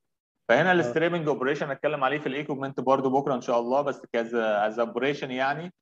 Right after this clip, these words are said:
Speaker 1: انت بتحاول تران البايب بتاعتك انتو اشاتن ويل تو ويت الدريل سترينج بتاعك بلو الانفلوكس عشان تعمل عمليه سيركيوليشن اوت للانفلوكس دوت من البير.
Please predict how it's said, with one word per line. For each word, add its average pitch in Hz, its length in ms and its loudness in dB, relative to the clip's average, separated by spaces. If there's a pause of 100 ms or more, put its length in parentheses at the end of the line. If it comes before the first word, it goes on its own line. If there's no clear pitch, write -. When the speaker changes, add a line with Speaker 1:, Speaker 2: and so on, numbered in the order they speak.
(240)
Speaker 1:
انت 135 160 0
بتحاول 147 400 2
تران 151 320 -2
البايب 147 420 2
بتاعتك 143 520 2 (120)
انتو 139 320 -4
اشاتن 139 300 -2
ويل 139 220 0
تو 143 120 -4
ويت 131 260 0
الدريل 127 760 0
سترينج 135 360 -4
بتاعك 131 500 2
بلو 131 180 0
الانفلوكس 147 580 -2 (340)
عشان 147 300 -2
تعمل 147 320 2
عمليه 120 340 0
سيركيوليشن 127 640 -2
اوت 131 260 2
للانفلوكس 120 540 -4
دوت 123 300 2
من 117 80 -4
البير. 131 500 0